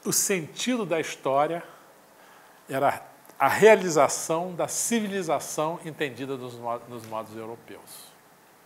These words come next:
em modos europeus. E não há uma ruptura com Tarsila, desculpe. Não há uma ruptura com, com, com Malfatti. Há avanços, mas ainda há,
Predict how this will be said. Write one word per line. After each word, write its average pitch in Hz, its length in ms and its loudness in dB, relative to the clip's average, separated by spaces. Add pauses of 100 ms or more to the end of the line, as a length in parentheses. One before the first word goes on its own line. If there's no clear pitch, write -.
(260)
em 131 100 -12
modos 120 440 -4
europeus. - 720 -18 (1040)
E 220 60 -8
não 220 280 0
há 175 80 2
uma 156 160 -4
ruptura - 520 -10
com 104 140 -16
Tarsila, - 520 -14 (100)
desculpe. - 500 -14 (720)
Não 185 220 -6
há 160 180 0
uma 117 120 -8
ruptura 123 420 -8
com, 151 200 -10 (140)
com, 127 520 -8 (1120)
com 135 120 -10
Malfatti. 175 720 0 (920)
Há 117 200 -2
avanços, - 840 -4 (920)
mas 120 200 -4
ainda 175 540 2
há, 120 320 2